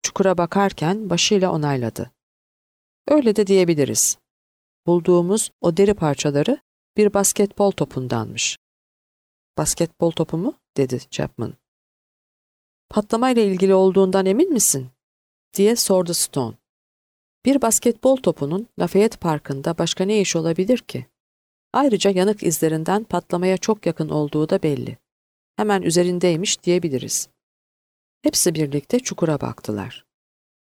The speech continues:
"Peki bundan ne sonuç çıkarıyorsun?" diye sordu Stone. "Bence bomba basketbol topunun içine konmuş olabilir.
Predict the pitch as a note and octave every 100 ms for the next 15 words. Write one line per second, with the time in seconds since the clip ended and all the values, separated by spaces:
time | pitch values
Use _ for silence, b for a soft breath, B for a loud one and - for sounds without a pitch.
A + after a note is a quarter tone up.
0 | _ G3 - F#3 F3 - F3 E3+ F3+ F3
1 | F3 G3+ F#3 D#3+ - - - C#3 C3+ B2+
2 | B2 - A#3 - _ _ - E3 F3+ -
3 | D#3+ D3 - - A#2 A2+ - _ _ _
4 | _ _ _ _ _ B3+ E4 C#4+ G#3 A#3+
5 | G3+ G#3 F3 F3 F3 - G3 G3+ A3 G#3
6 | D#3+ - D#3+ G3 - - F#3 F#3 - D#3
7 | E3 F3 - C3 B2 A2+ A2+ -